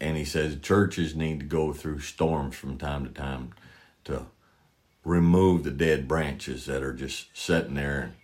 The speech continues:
being a parasite on everything else and just dead and not, no life, not doing anything. Well, sometimes the storm that comes through your life actually has benefits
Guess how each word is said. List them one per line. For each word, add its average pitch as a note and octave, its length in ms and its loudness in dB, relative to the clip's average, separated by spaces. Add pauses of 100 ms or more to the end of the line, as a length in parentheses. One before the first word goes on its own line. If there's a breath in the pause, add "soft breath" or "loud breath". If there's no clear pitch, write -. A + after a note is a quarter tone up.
(460 soft breath)
being D#2 220 0
a - 140 -8 (220)
parasite E2 680 4
on D2+ 180 -2
everything D2+ 500 -4
else D2+ 500 -2 (540 soft breath)
and C#2+ 500 -6 (160)
just D2 340 -4
dead E2 300 4
and C#2+ 200 -4
not, E2 400 -2
no D#2+ 180 0
life, D#2 460 0
not D2+ 220 -6
doing E2+ 180 2
anything. C#2+ 240 -4 (240 loud breath)
Well, - 80 -2
sometimes A2+ 680 6 (420 loud breath)
the F2+ 460 0
storm A2+ 520 6
that D#2+ 160 -2
comes F#2+ 320 0
through F2 120 0
your D#2+ 160 2
life D2 560 -2 (1000)
actually F#2 360 2
has D2 180 -2
benefits D2 840 0